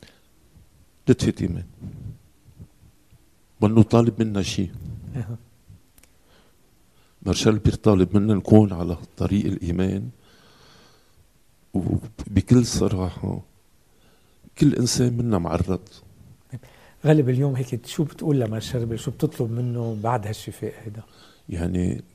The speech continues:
Speaker 1: كل شيء بتمنيه أنا يخليني على طريق الإيمان، ويربى ابني وعيلتي كلها على طريق الإيمان، وكل يلي الخراف الضالة ترجع على الإيمان.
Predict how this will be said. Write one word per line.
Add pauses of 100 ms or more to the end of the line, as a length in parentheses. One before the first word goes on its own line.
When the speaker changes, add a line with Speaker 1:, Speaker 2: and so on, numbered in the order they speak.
(100)
Speaker 1:
كل
شيء
بتمنيه
أنا
يخليني
على
طريق
الإيمان، (260)
ويربى (760)
ابني
وعيلتي
كلها (100)
على
طريق
الإيمان، (1040)
وكل
يلي (1160)
الخراف
الضالة
ترجع
على
الإيمان.